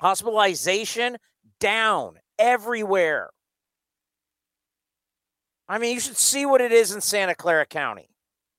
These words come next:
I mean, and, and he's like, "I'm seventy-five percent sure we're gonna get this in." Jeff, there's twenty-eight games left. You, you guys predicted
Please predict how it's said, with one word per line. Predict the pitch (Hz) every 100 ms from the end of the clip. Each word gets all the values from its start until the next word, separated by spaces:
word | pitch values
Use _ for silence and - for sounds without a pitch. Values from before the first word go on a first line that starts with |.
| _ _ _ _ _ _ _ _ _ _ _ _
I | 202
mean, | 226 233 214
and, | 190 202
and | 208 175
he's | 214 247
like, | 240 208 -
"I'm | 170 135
seventy-five | - 135 151 190 196 202 220
percent | 220 214 226 233
sure | - 233 247
we're | 240
gonna | 247
get | 233 247
this | 254 233
in." | 254 233 _ _ _ _ -
Jeff, | 294 262
there's | 220 -
twenty-eight | - 269 262 254 233
games | 240 294 294 131
left. | 101 - - _ _ _ _ _ _ _ _ _ _ _ _ _ _ _ _ _ _ _ _ _ _ _ _ _ _ _ _ _ _ _ _ _ _ _ _ _ _ _ _ _ _ _ _ 165 _ _
You, | 190 170 240 -
you | 233 320
guys | 311 285 -
predicted | - 247 240 247 254